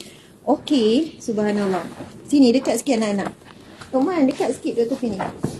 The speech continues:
Hari tu, masa pergi Singapura, sebenarnya memang ada yang pesan suruh bagi dekat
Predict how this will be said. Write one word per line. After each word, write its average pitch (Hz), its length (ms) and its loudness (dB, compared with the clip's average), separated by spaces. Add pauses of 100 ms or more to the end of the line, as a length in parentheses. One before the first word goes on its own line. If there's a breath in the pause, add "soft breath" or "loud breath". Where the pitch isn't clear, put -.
(260)
Hari 233 400 4
tu, 196 300 4
masa 233 240 2
pergi 220 320 -2
Singapura, 202 640 -2
sebenarnya 208 640 -2
memang 226 340 0
ada 226 440 -2
yang 208 260 0
pesan 208 480 -2
suruh 220 240 0
bagi 208 340 0
dekat 220 380 0